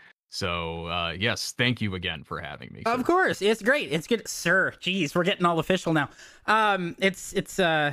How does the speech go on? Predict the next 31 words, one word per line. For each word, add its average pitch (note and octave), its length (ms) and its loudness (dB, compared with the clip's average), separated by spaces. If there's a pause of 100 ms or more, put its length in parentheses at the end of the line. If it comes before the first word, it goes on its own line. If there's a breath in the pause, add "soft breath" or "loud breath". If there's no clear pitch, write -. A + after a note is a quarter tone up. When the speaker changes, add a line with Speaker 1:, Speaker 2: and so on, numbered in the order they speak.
(140)
Speaker 2:
it, E3+ 160 -2
it's F3+ 160 2
really G3 160 6
good E3 100 2
to C#3 80 -8
talk D3+ 220 2
to - 100 -20
you. - 20 0
Mon G3+ 160 4
and G#3 100 4
I F3+ 80 6
have D#3+ 80 0
known E3 160 2
each D3 100 -4
other D3 140 4
for C3+ 140 2
a B2 60 2
very, D#3 260 4
very, C3+ 220 2
very C3 300 2
long A#2+ 180 2
time. A2+ 300 0
He's C#3+ 160 0
one D#3 120 4
of D3+ 60 2
my C#3+ 100 2
closest D#3 360 0
friends, B2+ 480 -2 (400)
um, B2+ 480 0 (140)
not F3 200 0
just - 220 -2